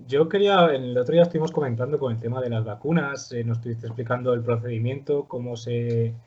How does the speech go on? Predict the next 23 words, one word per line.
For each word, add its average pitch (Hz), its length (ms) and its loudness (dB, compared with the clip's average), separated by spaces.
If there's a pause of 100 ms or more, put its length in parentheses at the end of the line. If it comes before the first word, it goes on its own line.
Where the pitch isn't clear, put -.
(240)
los 113 140 -8
pasos 131 380 0
que 117 80 -10
tiene 123 200 -4
que 117 80 -6
seguir 127 300 -4
una 120 160 -4
farmacéutica 113 920 -4
para 113 420 -6 (380)
sacar 123 320 -2
al, 117 140 0 (140)
al 117 80 0
mercado 120 380 2
un 120 100 -4
medicamento, 127 680 -2
una 123 160 -4
vacuna. 151 540 -6 (440)
Eh, 127 400 2
yo 131 100 0
quería 185 200 4
preguntaros 175 440 2 (460)
por 120 220 -2
qué 160 400 6